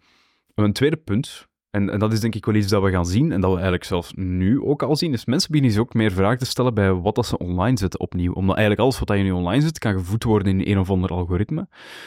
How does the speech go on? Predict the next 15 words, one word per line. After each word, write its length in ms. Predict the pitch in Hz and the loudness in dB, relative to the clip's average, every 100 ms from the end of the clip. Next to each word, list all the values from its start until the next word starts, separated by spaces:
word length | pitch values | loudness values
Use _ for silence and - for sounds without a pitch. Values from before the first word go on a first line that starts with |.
| - | -4
En 80 | 104 | 0
kan 140 | 135 | 2
vervolgens 400 | 131 98 123 117 | 2 2 2 2
misbruikt 520 | 104 95 90 101 139 | 0 0 2 2 0
worden 200 | 139 143 | -4 -4
of 100 | - | -4
gebruikt 340 | - 107 98 - | -4 0 0 0
worden 220 | 104 92 | -2 0
tegen 300 | 98 107 92 | 0 2 2
u. 160 | 85 - - - - - - - | 0 -4 -16 -20 -20 -20 -20 -8
Ehm, 340 | 90 90 87 | -4 -2 0
dus 160 | 104 131 | 2 2
ook 180 | 127 | 2
daar, 280 | 98 120 151 | 0 0 0
ja, 340 | 104 131 - | 0 -2 -4